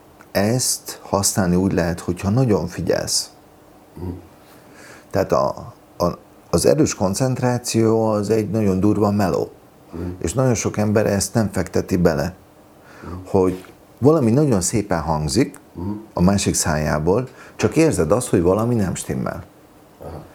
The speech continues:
Speaker 1: És hogy észrevenni azt a pontot, hogy mi nem stimmel. Ez csak is koncentrációval lehet megfogni. És logikával,
Speaker 2: Ez duma,
Speaker 1: és emlékezettel.
Speaker 2: vagy az arc rezdülései?
Speaker 1: Mindent.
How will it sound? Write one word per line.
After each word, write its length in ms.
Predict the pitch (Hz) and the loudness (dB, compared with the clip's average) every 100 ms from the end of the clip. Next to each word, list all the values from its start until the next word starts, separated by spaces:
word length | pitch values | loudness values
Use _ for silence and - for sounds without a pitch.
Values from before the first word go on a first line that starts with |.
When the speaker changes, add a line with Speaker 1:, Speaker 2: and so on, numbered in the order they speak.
| - - | -20 0
Speaker 1:
És 320 | 104 104 - - | 2 2 -4 -14
hogy 260 | - 101 - - | -2 -2 -2 -2
észrevenni 640 | 160 190 - 87 78 90 78 | 2 2 2 0 2 2 2
azt 220 | - - | 0 -2
a 80 | 82 | -2
pontot, 460 | 73 95 139 139 | -2 0 0 0
hogy 160 | 117 113 | -2 2
mi 200 | 139 214 | 4 4
nem 260 | 226 85 - | 4 0 -4
stimmel. 640 | - 90 78 69 - - - - - - - - - - - - - - | -2 0 0 -2 -4 -10 -18 -20 -20 -20 -20 -20 -20 -20 -20 -20 -20 -10
Ez 340 | - 107 139 - | 0 2 2 0
csak 180 | 117 90 | 0 2
is 140 | 87 | 0
koncentrációval 1000 | 123 123 113 87 90 85 87 85 76 69 | 2 2 2 0 2 0 0 0 2 2
lehet 400 | 80 92 101 101 | 2 0 0 0
megfogni. 720 | 98 90 87 - 71 69 - - - - - - | 2 2 0 -2 -2 -2 -6 -8 -18 -20 -20 -6
És 180 | - 85 | -4 4
logikával, 640 | 107 104 90 95 80 90 95 | 4 4 2 2 4 6 6
Speaker 2:
Ez 60 | 113 | 8
duma, 120 | 127 | 8
Speaker 1:
és 100 | - | 6
emlékezettel. 720 | - 107 98 87 104 113 - | 4 6 6 6 6 6 6
Speaker 2:
vagy 160 | 113 | 6
az 60 | 76 | 6
arc 100 | 69 | 4
rezdülései? 760 | 90 - - 82 82 - 73 71 - | 2 2 2 2 2 2 0 0 2
Speaker 1:
Mindent. 600 | 147 120 80 - - | 4 4 2 0 -8